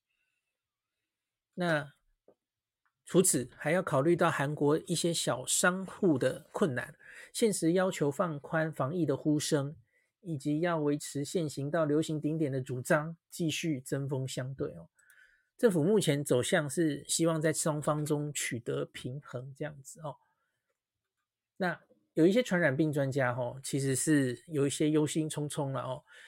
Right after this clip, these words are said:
说由于 Omicron 极高的传染力，再加上国内未接种者仅占成年人口总数不到五percent的情况，政策变化为这个容忍扩散，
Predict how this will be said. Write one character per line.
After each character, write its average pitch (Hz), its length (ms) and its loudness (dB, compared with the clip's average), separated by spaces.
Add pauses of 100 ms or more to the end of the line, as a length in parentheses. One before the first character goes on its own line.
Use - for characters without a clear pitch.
(120)
说 170 180 2
由 156 160 6
于 156 100 8
Omicron 175 400 0
极 139 220 -6
高 180 180 0
的 170 120 2
传 139 220 -4
染 147 240 -2
力， 151 240 -2 (280)
再 190 140 -2
加 190 140 0
上 185 200 -2
国 156 220 0
内 185 180 0
未 185 180 4
接 170 220 4
种 160 240 2
者 - 300 -4 (680)
仅 135 220 -2
占 190 220 0
成 156 200 -2
年 160 140 0
人 160 180 0
口 165 140 2
总 127 260 -2
数 151 420 -2
不 156 100 -6
到 180 220 -2
五 151 200 0
percent 151 420 -4
的 139 100 -2
情 139 240 -10
况， 151 280 -2 (840)
政 233 180 4
策 220 220 4
变 180 320 4
化 143 380 0 (300)
为 147 300 4
这 165 160 -4
个 156 180 4
容 156 300 6
忍 131 300 4
扩 165 280 4
散， 139 340 0